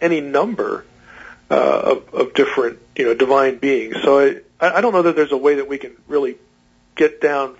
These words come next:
further, drill down further into that, but I don't think it has to be just, just one or two. I,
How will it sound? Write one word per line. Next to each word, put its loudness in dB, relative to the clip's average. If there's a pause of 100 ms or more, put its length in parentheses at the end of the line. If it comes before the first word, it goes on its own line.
further, 2
drill -2
down -6
further 0
into -2
that, -8 (440)
but 4
I 4
don't -2
think -2
it 2
has -2
to -20
be -6
just, -8 (160)
just -8
one -2
or -2
two. 0
I, -2